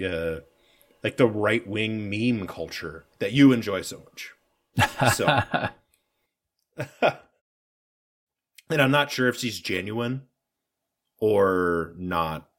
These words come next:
Speaker 1: about that, but that's all this is. I mean, this,
Speaker 2: Okay.
Speaker 1: this conversation has happened online many times for,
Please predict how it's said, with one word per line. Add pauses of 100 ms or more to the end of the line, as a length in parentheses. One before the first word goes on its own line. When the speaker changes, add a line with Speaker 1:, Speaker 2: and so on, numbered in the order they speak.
(200)
Speaker 1:
about (680)
that,
but
that's
all
this
is. (380)
I
mean,
this,
Speaker 2:
Okay.
Speaker 1:
this
conversation
has
happened
online
many
times
for,